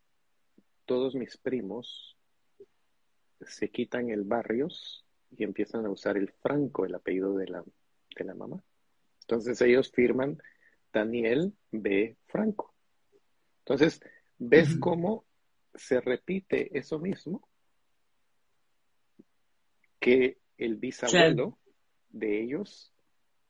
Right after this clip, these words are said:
Speaker 1: hizo? Entonces, hasta que eso
Speaker 2: Ujú.
Speaker 1: no se hable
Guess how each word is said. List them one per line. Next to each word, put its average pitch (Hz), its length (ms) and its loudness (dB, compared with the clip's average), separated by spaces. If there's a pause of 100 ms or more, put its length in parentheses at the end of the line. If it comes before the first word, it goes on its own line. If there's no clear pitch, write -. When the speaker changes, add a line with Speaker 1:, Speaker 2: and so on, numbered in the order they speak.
(420)
Speaker 1:
hizo? - 340 -4 (2000)
Entonces, 123 320 -2
hasta 131 320 -2
que 127 320 -2
eso 180 240 -4
Speaker 2:
Ujú. 165 100 -4
Speaker 1:
no 165 140 -6
se 139 220 0
hable 127 580 -2